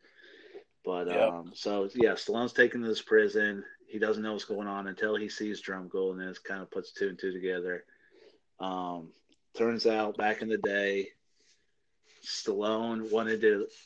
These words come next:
Speaker 1: <laughs> I mean, it's hilarious. I mean, so, s-, I, basically, Stallone wanted to get out of jail to go see his mentor who's dying, like,
Speaker 2: Yep.
Speaker 1: on, like, on a release, like, a
Speaker 2: And the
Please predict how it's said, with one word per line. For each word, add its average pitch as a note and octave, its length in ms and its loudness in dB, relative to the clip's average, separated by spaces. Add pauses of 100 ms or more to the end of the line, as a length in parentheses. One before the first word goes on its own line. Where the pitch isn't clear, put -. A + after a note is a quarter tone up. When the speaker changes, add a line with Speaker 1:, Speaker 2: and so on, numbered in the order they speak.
(600)
Speaker 1:
<laughs> - 320 -2
I A#2 80 -6
mean, A2+ 160 4
it's G#2+ 140 2
hilarious. G#2 720 4
I G#2+ 60 -2
mean, G#2 140 -2 (840)
so, B2+ 400 8 (180)
s-, - 420 0 (240)
I, A#2+ 100 2
basically, D3+ 560 12
Stallone D3 720 4
wanted C3+ 340 4
to B2 60 4
get A#2+ 240 6
out B2 200 4
of G#2+ 40 -12
jail G2+ 400 2
to G2+ 120 -6
go G#2 180 2
see G#2+ 220 0
his F#2+ 160 0
mentor G2+ 400 -2
who's F2+ 220 -6
dying, E2+ 500 -6 (800)
like, F#2+ 180 -2
Speaker 2:
Yep. A#2+ 180 4
Speaker 1:
on, - 100 -10
like, G2+ 180 -4
on G2+ 140 -4
a G2 60 0
release, F#2 640 -4 (160)
like, F#2 160 -10
a F2+ 280 -4
Speaker 2:
And A2+ 140 -6
the A#2+ 140 -4